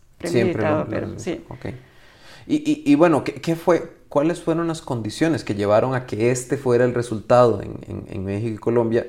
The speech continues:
Speaker 1: Sobre todo porque más adelante vamos a hablar de Costa Rica, pero
Speaker 2: Ujú.
Speaker 1: ¿qué es lo que lleva, o cuáles fueron las condiciones que se presentaron en estos dos países para que este fuera el desenlace?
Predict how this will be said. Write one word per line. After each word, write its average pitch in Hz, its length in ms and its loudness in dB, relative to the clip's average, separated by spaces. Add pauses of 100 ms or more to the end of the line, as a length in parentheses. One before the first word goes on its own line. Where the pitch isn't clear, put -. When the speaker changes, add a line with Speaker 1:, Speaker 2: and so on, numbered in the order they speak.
(140)
Speaker 1:
Sobre 117 180 -2
todo 196 220 2
porque 123 180 -2
más 131 160 0
adelante 151 280 2
vamos 143 160 0
a 147 60 2
hablar 131 180 4
de 131 120 2
Costa - 200 -4
Rica, 180 320 4
pero - 180 2
Speaker 2:
Ujú. 185 100 -2 (480)
Speaker 1:
¿qué 151 200 10
es 165 80 6
lo 170 140 2
que 165 100 0
lleva, 143 560 4
o 101 280 -2
cuáles 147 300 6
fueron 156 220 2
las 156 120 -2
condiciones 147 420 -4
que 120 80 -4
se 113 100 -6
presentaron 110 420 -6
en - 20 -2
estos 127 160 -6
dos - 100 -18
países 123 240 -4
para 110 260 -4
que 120 120 0
este 117 240 -4
fuera 110 520 -2
el 98 160 -6
desenlace? 110 680 -6